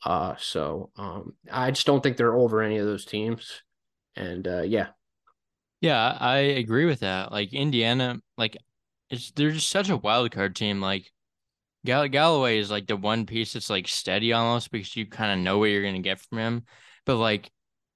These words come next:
Speaker 2: uh, Akshay is, like, he's a good player, but he can be really out of control at times.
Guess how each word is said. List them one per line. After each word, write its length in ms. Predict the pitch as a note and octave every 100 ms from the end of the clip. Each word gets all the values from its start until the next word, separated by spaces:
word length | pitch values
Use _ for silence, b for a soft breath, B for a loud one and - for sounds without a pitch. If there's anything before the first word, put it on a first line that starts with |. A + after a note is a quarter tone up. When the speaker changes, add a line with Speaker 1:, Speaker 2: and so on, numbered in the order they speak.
| _ _ -
Speaker 2:
uh, 240 | A#2+ G#2+ A2+
Akshay 420 | C#3 - A2+ G2+
is, 140 | G2
like, 180 | G2+ G2 _ _
he's 220 | G3+ G#3+
a 60 | B2
good 260 | A#2 A2+
player, 300 | A2 G2 B2
but 120 | A2
he 160 | A2+ D#3
can 140 | C3+
be 160 | A2+ A2
really 300 | G#2+ A2 G#2
out 180 | G2 G#2
of 120 | F#2+
control 440 | - F#2+ G#2+ G#2
at 80 | G#2+
times. 640 | - G2+ G2 G2+ G2+ F#2+